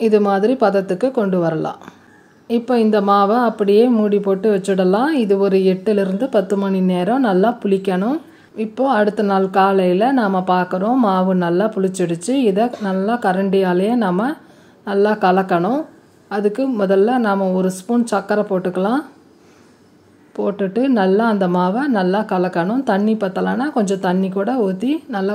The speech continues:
கலந்துக்கலாம். தேங்காய் உடைச்ச தண்ணி இருந்தா கூட நாம அதை சேர்த்துக்கலாம். இதுல சமையல் சோடா, yeast எதுவுமே போட வேணாம். எதுவுமே போடாம நாம செய்யலாம். இப்போ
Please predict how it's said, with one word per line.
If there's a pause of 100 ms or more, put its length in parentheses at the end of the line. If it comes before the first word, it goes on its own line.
கலந்துக்கலாம். (520)
தேங்காய்
உடைச்ச
தண்ணி
இருந்தா (140)
கூட
நாம
அதை
சேர்த்துக்கலாம். (420)
இதுல (100)
சமையல்
சோடா, (260)
yeast (100)
எதுவுமே (120)
போட
வேணாம். (300)
எதுவுமே (140)
போடாம
நாம
செய்யலாம். (880)
இப்போ